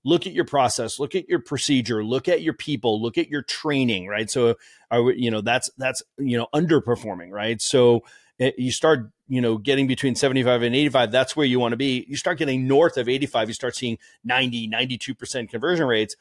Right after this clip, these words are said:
That's also telling you to take action. And the action that we're suggesting here is one of the things you should look at is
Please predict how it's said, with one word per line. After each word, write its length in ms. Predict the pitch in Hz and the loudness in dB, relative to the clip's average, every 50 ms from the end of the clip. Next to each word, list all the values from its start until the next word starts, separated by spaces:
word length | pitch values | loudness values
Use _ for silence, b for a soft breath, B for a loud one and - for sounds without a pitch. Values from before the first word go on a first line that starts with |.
| b b b | b b b
That's 180 | - 127 - - | -6 -4 -4 -2
also 380 | 135 165 185 208 202 - 170 | 0 2 2 2 2 0 0
telling 340 | 131 - 135 123 117 113 113 | -2 0 -2 -2 -2 -2 -2
you 60 | 113 | -4
to 120 | 107 110 104 | -4 -4 -4
take 200 | - 117 104 98 | -4 -6 -6 -4
action. 320 | 104 107 110 - - 127 | -4 -6 -6 -6 -6 -6
And 140 | 113 113 113 | -6 -6 -6
the 80 | 104 - _ _ - | -8 -10 _ _ -4
action 320 | 131 143 165 - - 160 | -4 -4 -2 -2 -2 -2
that 120 | 147 131 | -2 -2
we're 100 | 127 127 | -2 -2
suggesting 440 | 117 - 120 110 131 139 127 - 135 | -4 -4 -4 -2 -2 -2 -2 -2 -2
here 140 | 120 120 117 | -2 0 -2
is 100 | 110 - b b b b | -2 -4 b b b b
one 260 | - 117 135 156 185 196 | -4 0 2 2 2 2
of 60 | 180 | 4
the 100 | 151 131 | 2 2
things 300 | - - 127 123 104 113 | 2 2 -2 -2 -2 -2
you 60 | 117 | -4
should 180 | - - 113 117 | -4 -2 0 0
look 160 | 120 113 - | 0 0 2
at 240 | 113 107 110 113 - | 2 2 2 0 0
is 320 | - 120 120 117 113 - | 0 2 2 2 0 -2